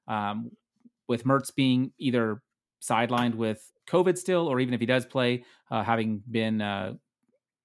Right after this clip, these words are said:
you know, not out there for a while, maybe they lean on the run a little bit more. So curious to see what they do in that backfield.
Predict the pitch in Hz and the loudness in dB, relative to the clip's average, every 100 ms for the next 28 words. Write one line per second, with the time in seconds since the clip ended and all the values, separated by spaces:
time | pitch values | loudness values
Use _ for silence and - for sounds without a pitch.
0 | _ - 135 104 117 - 113 113 117 110 | _ -6 -4 -4 -6 -2 2 2 2 -2
1 | 113 110 113 113 107 110 113 113 110 127 | -2 0 2 2 2 -2 0 -2 -2 -4
2 | 117 113 107 107 117 120 135 147 127 127 | -4 -2 -2 0 0 0 -2 -2 0 0
3 | 120 127 127 120 - - _ - 117 104 | -2 0 0 -2 -6 -20 _ -8 -4 -4
4 | - 214 160 139 143 135 120 120 117 110 | 2 2 2 0 -2 -2 0 0 0 0
5 | 107 107 113 107 104 | 0 0 -2 -4 -4